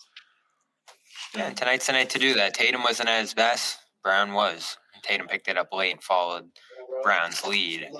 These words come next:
But, you know, a seven for seventeen start from Tatum. Uh, the frustration on that call turning into a layup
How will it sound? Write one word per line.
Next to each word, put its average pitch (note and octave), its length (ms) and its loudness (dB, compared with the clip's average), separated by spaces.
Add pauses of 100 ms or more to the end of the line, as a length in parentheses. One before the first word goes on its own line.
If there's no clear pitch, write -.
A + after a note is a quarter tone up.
(580)
But, F#2 160 0
you F#2+ 80 2
know, F2+ 100 2
a F2 60 -2
seven F#2+ 340 -2
for - 80 -14
seventeen F#2+ 540 -4
start F2+ 320 0
from - 140 -20
Tatum. F2 580 -4 (400)
Uh, E2 480 -12 (340)
the F#2 80 -6
frustration G2 680 0
on F#2 140 0
that F#2+ 200 0
call F#2 460 4
turning F#2 340 -2
into F#2+ 300 -4
a F#2 40 0
layup F2+ 300 2